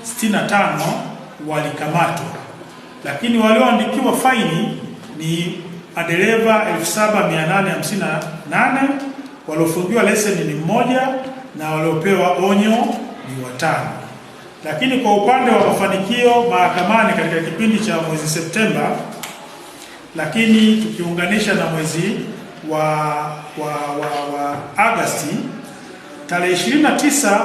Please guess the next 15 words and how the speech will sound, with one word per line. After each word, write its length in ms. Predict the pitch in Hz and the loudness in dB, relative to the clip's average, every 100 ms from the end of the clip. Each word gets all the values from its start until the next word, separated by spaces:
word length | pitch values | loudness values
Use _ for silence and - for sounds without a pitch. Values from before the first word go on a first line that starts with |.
| 180 | 0
mwezi 220 | 180 175 | -2 -2
wa 80 | 185 | 0
nane 280 | 214 240 202 | 2 4 2
ishirini 220 | 214 220 | 0 -2
ishirini 200 | 214 196 | 0 0
na 60 | |
tano, 420 | 196 190 - - - - - - 165 | 2 2 0 -4 -8 -10 -14 -14 -4
mahakama 720 | 170 160 160 240 240 240 240 | 0 2 4 4 4 4 4
ya 160 | 190 185 | 4 2
wilaya 540 | 180 196 202 190 185 | 2 4 4 4 2
ya 100 | 165 | 2
Njombe 580 | 160 196 190 151 151 147 - - - - - | 0 0 0 0 -2 -4 -6 -12 -14 -18 -10
ilimhukumu 1160 | 165 170 175 180 175 - 262 269 262 262 269 269 - - | -4 -2 0 0 -2 0 2 4 4 2 0 -2 -6 -10
Stanley 800 | - - 233 254 240 208 180 165 - - - | -10 -2 2 4 4 4 4 4 2 -2 -4
Lutumo 800 | 165 165 240 214 160 147 160 | -4 -2 0 2 2 0 -4